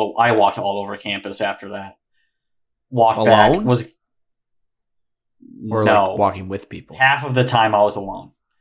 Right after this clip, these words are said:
Speaker 2: Okay.
Speaker 1: I was walking with a group of people, and then I got to where they were staying, and I said, "Yeah, I'm not staying here."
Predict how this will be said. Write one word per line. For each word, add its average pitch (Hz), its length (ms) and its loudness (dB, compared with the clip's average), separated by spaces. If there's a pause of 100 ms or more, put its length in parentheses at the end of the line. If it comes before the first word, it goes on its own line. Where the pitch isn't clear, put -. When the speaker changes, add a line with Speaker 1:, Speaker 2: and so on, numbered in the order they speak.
(400)
Speaker 2:
Okay. - 120 -20
Speaker 1:
I 123 40 -2
was 117 120 -2
walking 117 240 2
with 110 100 -8
a - 40 -16
group 113 240 -8
of - 120 -14
people, 107 480 0
and 110 120 -4
then 107 100 2
I 104 80 0
got 110 280 0
to 117 100 -8
where 104 200 -2
they 110 260 -2
were 104 140 -8
staying, 101 440 -10
and 101 100 -10
I 98 60 -8
said, 98 220 -16
"Yeah, 98 180 -8
I'm 95 60 -14
not 95 180 -14
staying 92 340 -18
here." - 260 -20